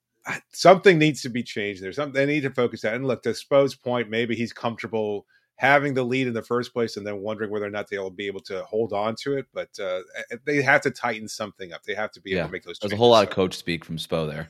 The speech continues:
Speaker 2: <laughs> It's just,
Speaker 1: Yes,
Speaker 2: yeah.
Speaker 1: absolutely. All right. Well, we'll hear from Nostradamus, uh, not Nostradamus next.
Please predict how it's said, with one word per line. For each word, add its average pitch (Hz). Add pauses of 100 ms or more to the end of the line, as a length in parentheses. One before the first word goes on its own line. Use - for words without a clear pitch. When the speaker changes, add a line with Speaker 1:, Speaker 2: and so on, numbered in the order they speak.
(120)
Speaker 2:
<laughs> 98
It's 120
just, 113
Speaker 1:
Yes, -
Speaker 2:
yeah. 90 (280)
Speaker 1:
absolutely. 120 (340)
All 190
right. 180
Well, 170
we'll 220
hear 226
from 185
Nostradamus, 160
uh, 120
not 131
Nostradamus 113 (340)
next. 113